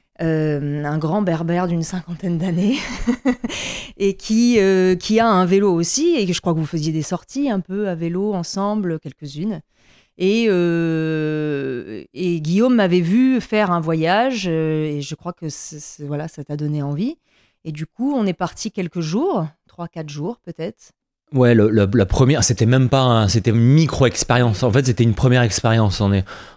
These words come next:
Speaker 2: on est parti, je crois que tu, tu nous as un peu fait une forme d'initiation. C'est-à-dire, on part, on part deux, trois jours, vraiment dans l'arrière-pays.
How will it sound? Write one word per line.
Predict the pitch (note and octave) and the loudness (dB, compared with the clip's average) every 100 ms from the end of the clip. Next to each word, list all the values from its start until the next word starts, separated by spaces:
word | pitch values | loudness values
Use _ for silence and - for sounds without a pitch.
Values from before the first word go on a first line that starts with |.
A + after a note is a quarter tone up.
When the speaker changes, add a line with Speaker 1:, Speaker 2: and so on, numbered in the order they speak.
| - | -2
Speaker 2:
on | G#2 | 0
est | G2 | 2
parti, | A2 F2+ - C3 | 2 0 -2 -2
je | |
crois | - | 0
que | A2 | -4
tu, | - G#2+ - E2 - - _ _ _ | -4 -6 -6 -16 -18 -20 _ _ _
tu | - B2 | -2 2
nous | B2 | 4
as | B2+ | 4
un | B2+ | 4
peu | C3+ | 2
fait | A#2+ C#3+ | 2 2
une | C3 | 2
forme | A#2 A#2 A2+ | 0 0 0
d'initiation. | A2+ A#2+ B2 - G2+ D#3 F#3+ - - - - - | 2 2 2 0 0 2 0 -2 -20 -20 -20 -18
C'est-à-dire, | - G2+ G#2+ C3 | -4 0 2 4
on | G#2 F#2 | 4 2
part, | F#2 G#2+ G#2 G2+ | 2 0 2 0
on | |
part | G2 G2 | 0 0
deux, | G#2 | 2
trois | C#3+ - A#2+ | 2 2 2
jours, | G#2+ C3 D#3+ - _ _ _ _ _ - | 4 2 2 -6 _ _ _ _ _ -4
vraiment | A#2+ A#2 B2+ | 0 2 4
dans | G#2 | 2
l'arrière-pays. | F#2+ F#2 G2+ F#2+ G2+ G#2+ | 2 2 0 -2 -2 0